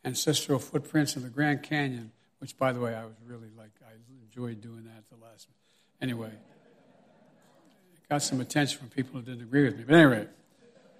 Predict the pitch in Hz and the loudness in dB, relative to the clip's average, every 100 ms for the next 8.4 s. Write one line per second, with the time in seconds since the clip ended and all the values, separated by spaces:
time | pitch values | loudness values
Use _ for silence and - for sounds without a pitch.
0 | _ _ _ _ _ - 214 233 208 190 | _ _ _ _ _ 8 10 12 12 12
1 | 175 165 170 160 147 196 185 180 190 185 | 12 10 10 8 10 10 12 10 10 8
2 | 185 180 175 160 139 180 180 170 147 156 | 6 6 6 4 4 2 6 6 6 2
3 | 120 - 170 165 160 160 156 147 135 - | 0 2 4 6 6 4 4 2 -2 -10
4 | - 220 196 190 185 170 156 160 175 120 | 2 4 4 4 2 2 0 6 6 6
5 | 101 - 127 165 160 156 135 - - _ | -4 -14 -8 0 2 2 0 -4 -20 _
6 | - 190 185 - - 175 151 - 151 143 | 4 8 8 6 6 6 6 2 -2 -4
7 | - - 147 147 156 147 120 165 160 160 | -4 -2 0 2 2 2 0 0 0 0
8 | 160 156 139 151 | 2 2 2 0